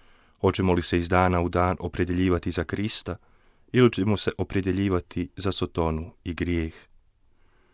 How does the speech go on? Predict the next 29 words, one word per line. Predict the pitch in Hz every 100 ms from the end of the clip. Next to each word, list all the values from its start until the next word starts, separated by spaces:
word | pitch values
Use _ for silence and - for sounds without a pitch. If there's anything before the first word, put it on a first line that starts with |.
| _
Koliko | _ - 123 95
smo | 87 85
spremni | - - 92 90
grijehe | 82 90 90 92 -
nazvati | 85 80 80 80 - 85 - _ _ -
njihovim | 95 - 85 82
pravim | 85 87 85 87
imenom | 95 104 98 90 - _ _ _ _ _
i | 110
priznati | - 101 87 80 80
da | 82
su | -
grijesi, | 87 90 87 82 - - _ _ - _ _ -
da | 101
i |
mi | 104
sami | - 95 92
griješimo, | 85 90 104 - 95 92 - _ _ _ _ _ -
ili | 98
ćemo | 92 95 92
i |
dalje | 87 90 92 87 _ _ -
imati | 98 82 -
selekciju | - 85 87 - - 85 87 _ -
oko | 90 87
naše | 80 78 -
vjere? | 80 85 85 - _ _ - _ _ _ _ -
Tako | 98 - 113
dugo, | 101 104 98